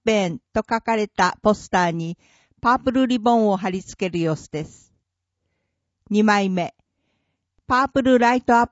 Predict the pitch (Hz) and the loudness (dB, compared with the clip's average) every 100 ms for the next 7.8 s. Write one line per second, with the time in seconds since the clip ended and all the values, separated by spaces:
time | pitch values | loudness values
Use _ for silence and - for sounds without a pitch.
0 | _ 185 165 - - 170 170 - 147 160 | _ -2 -2 -4 -2 -2 -2 -4 -10 -10
1 | - - _ _ _ _ _ _ _ _ | -10 -18 _ _ _ _ _ _ _ _
2 | _ - 220 226 220 214 196 185 - _ | _ -4 0 2 0 0 -2 -4 -6 _
3 | _ _ _ _ - 226 _ 277 262 233 | _ _ _ _ -4 -4 _ 2 4 2
4 | - 240 262 - 233 208 214 226 - 220 | -2 0 0 2 4 4 6 4 2 2
5 | 214 196 175 170 170 190 170 - _ - | 2 2 2 2 2 2 2 -2 _ -6
6 | 214 233 - 226 214 202 - 247 - - | -6 -4 -2 -2 0 -2 0 -2 0 2
7 | 214 185 - 180 185 170 160 | 4 4 0 -2 0 0 0